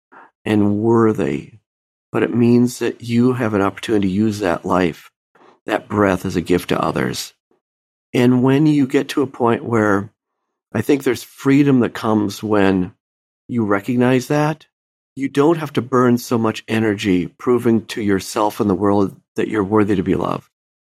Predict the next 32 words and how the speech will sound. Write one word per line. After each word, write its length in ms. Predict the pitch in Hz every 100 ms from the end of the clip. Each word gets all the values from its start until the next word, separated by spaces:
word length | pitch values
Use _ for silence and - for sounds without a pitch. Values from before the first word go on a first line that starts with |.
| _ _ _ _ -
which 200 | 123 -
consumes 500 | 127 - 139 127 107
a 60 |
lot 260 | 98 95 85
of 120 | 82
energy 560 | 71 71 64 - - - _ _ _ _ _ _ _ _ _ _ -
and 380 | 123 120 110 -
robs 640 | 123 120 110 113 117 117
us 420 | 78 69 73 - _ _ _ -
of 180 | 110
being 380 | - 127 113 80 _
bold, 540 | 82 92 90 - - _ _ _ _ _
of 180 | 113 107
being 220 | 131 127
able 160 | 117 131
to 100 | 107
take 360 | - - 117 -
those 240 | 113 101
steps 560 | - 123 101 - - _ _ _ _
to 80 | -
say, 380 | - 117 104 - _ _ _ _ _ _ _ _ -
"Can 240 | 156 160
I 80 | 165
step 400 | 151 - 123 -
into 560 | 123 120 - 113 110 -
an 180 | 117 -
awkward 460 | 110 113 139 110
situation 720 | - 117 - 107 104 104 107 98
and 120 | 92
make 220 | 92 92
it 100 | -
better? 380 | 104 87 -